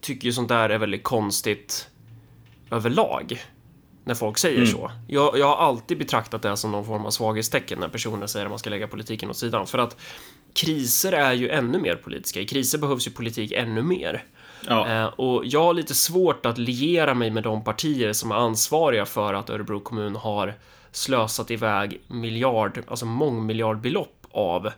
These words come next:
Speaker 1: eh, örebroarnas skattemedel på ren skit. Så att vi nu har varit svindåligt rustade för en kris.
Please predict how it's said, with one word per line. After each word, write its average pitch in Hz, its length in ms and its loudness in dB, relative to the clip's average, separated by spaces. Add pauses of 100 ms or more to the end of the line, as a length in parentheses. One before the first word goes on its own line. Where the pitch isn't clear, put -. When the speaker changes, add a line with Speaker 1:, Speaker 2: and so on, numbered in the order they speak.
(720)
Speaker 1:
eh, 98 260 -6
örebroarnas 110 760 -2
skattemedel - 640 0 (180)
på 117 180 2
ren 110 300 -4
skit. - 540 -10 (240)
Så - 160 0
att 120 140 -2
vi 123 100 0
nu 113 360 0
har - 220 -8
varit 110 320 -2 (180)
svindåligt 139 1500 -2
rustade 87 580 -2 (120)
för - 160 -8
en 110 120 -4
kris. - 520 -4